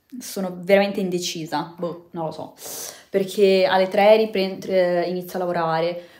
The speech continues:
quindi comunque adesso son già le undici, eh, io comunque mi devo vestire, lavare,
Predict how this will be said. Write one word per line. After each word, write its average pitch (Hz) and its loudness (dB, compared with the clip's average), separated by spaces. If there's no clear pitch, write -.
quindi 185 -4
comunque 196 -4
adesso 196 -2
son 196 -6
già 196 -2
le 185 0
undici, 160 -6
eh, 165 -6
io 180 -2
comunque 208 -4
mi 220 -2
devo 208 4
vestire, 185 0
lavare, 160 4